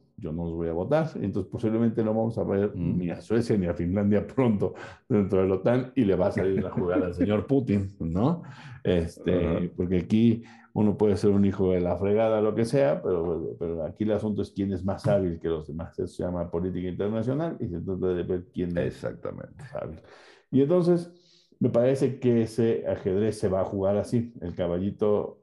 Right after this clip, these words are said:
Speaker 1: eh, en la otan va a detener a Finlandia y a Suecia. La única razón, yo, yo, yo estoy de acuerdo contigo, la única razón que se me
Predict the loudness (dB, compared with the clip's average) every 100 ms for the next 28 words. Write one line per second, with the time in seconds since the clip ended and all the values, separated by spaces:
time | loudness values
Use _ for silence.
0 | -8 -6 -6 -6 -6 0 0 2 0 -2
1 | -4 -6 -4 -4 -4 -6 -8 -6 -4 -4
2 | -4 -6 -8 -12 -16 _ _ _ _ _
3 | _ _ 0 2 4 4 4 4 4 2
4 | 2 2 0 -8 _ -8 -2 0 2 2
5 | 2 2 2 4 4 4 4 4 4 2
6 | 2 0 0 0 2 0